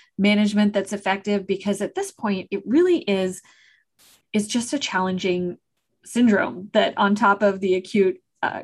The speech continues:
condition that might bring them to the E D makes these patients people that we really have to be more thoughtful about,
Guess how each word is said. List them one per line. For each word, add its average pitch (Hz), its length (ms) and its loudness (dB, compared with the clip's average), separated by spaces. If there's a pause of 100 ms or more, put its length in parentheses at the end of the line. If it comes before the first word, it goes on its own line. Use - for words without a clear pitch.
condition 233 400 2
that 190 100 -4
might 190 180 -4
bring 190 200 -4
them 185 120 -4
to 202 120 -10
the 180 220 -4
E 185 40 -6
D 220 400 0 (400)
makes 190 460 -2
these 233 200 0
patients 185 540 -4
people 196 400 -2
that 190 160 -2
we 190 140 0
really 262 420 2
have 196 320 -2
to - 140 -8
be 175 320 0 (240)
more 208 400 4
thoughtful - 440 -2
about, - 320 -8